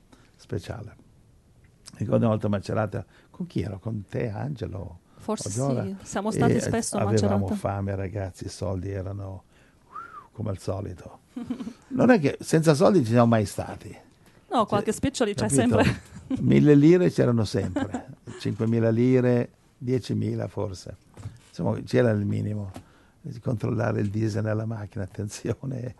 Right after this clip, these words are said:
Speaker 1: <laughs> ti ricordi, Dora? Ehm, insomma, eh, avevamo affamati dopo una giornata di, e allora per, eh,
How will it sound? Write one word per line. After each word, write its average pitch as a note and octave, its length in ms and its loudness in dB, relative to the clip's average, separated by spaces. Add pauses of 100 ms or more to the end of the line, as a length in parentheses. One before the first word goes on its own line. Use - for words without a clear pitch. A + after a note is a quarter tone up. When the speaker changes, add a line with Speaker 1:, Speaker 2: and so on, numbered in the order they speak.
Speaker 1:
<laughs> - 100 -10
ti B2+ 160 -10
ricordi, B2+ 520 -8
Dora? - 320 -10 (720)
Ehm, C3+ 600 8 (380)
insomma, B2+ 420 4 (400)
eh, F#2 280 -2
avevamo G2 340 -2
affamati G2+ 640 -6
dopo F#2+ 240 -8
una F#2+ 80 -8
giornata F#2+ 400 -8
di, F#2+ 200 -10 (400)
e - 80 -8
allora F#3 220 8
per, D3+ 160 6
eh, - 460 0